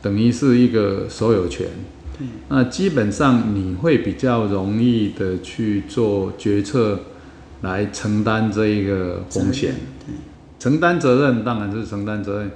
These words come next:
Speaker 1: 那也是能够去承担风险。那可能专业经理人他就没有这样的一个
Speaker 2: 嗯。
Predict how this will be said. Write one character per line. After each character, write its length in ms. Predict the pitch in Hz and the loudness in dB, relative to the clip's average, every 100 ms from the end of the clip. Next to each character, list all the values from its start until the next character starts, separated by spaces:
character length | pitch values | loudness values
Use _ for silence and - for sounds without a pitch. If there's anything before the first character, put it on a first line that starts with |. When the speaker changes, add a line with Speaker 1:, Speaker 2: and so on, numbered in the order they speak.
| - - - | -14 -18 -2
Speaker 1:
那 160 | 160 120 | 2 4
也 200 | 101 98 | 2 0
是 340 | 135 117 110 | 0 2 2
能 220 | 104 107 | 0 -2
够 160 | 107 117 | 0 0
去 160 | 117 113 | 0 -2
承 200 | 98 98 | -2 -4
担 140 | 101 | -4
风 180 | 104 98 | -4 -6
险。 180 | 90 85 - - - - | -8 -12 -18 -20 -18 -6
那 100 | 196 | -4
可 180 | - 123 | 2 4
能 200 | 120 127 | 6 4
专 240 | 156 165 | 4 4
业 140 | 156 131 | 4 4
经 220 | 135 117 | 4 2
理 60 | |
人 320 | 92 85 90 90 - - - - - | 0 -6 -8 -12 -18 -20 -20 -20 -18
他 180 | - 156 | -4 0
就 180 | 131 147 | 4 4
没 240 | 113 117 | 4 4
有 200 | 131 104 | 2 2
这 160 | 92 127 | 0 0
样 260 | 120 104 95 | 2 0 -4
的 160 | 95 | -4
一 160 | 104 101 | -4 -8
个 440 | - 101 92 92 - - - - - - | -6 -8 -6 -10 -14 -18 -20 -20 -18 -10
Speaker 2:
嗯。 240 | 151 143 | -8 -8